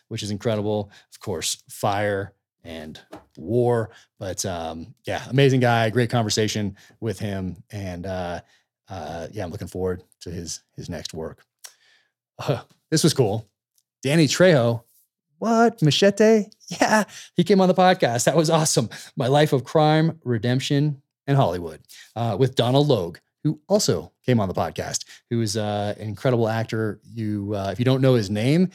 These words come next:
when you see his face, you'll be like, "Ah, I know that guy," 'cause he has been in so many different things. But this book is incredible. This is open, this is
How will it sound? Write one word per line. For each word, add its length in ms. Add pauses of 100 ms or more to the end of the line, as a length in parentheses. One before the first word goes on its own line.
(140)
when 120
you 60
see 140
his 120
face, 260
you'll 120
be 80
like, 260
"Ah, 420
I 60
know 100
that 140
guy," 300 (260)
'cause 100
he 60
has 100
been 200
in 120
so 240
many 180
different 260
things. 300 (360)
But 160
this 160
book 380 (560)
is 100
incredible. 380
This 120
is 180 (120)
open, 360
this 180
is 140